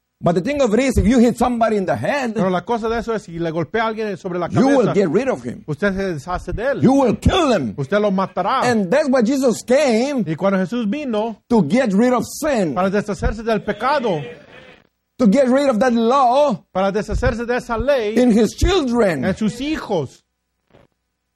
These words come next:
Speaker 1: Let me go to the Psalm forty-one nine.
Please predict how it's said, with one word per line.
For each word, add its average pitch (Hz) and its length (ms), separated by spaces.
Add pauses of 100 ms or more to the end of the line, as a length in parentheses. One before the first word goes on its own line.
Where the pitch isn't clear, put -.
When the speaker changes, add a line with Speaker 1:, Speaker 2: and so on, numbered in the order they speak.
(3000)
Speaker 1:
Let 180 180
me 190 100
go 175 240
to 165 160
the 127 100
Psalm 147 340
forty-one 127 480
nine. 135 320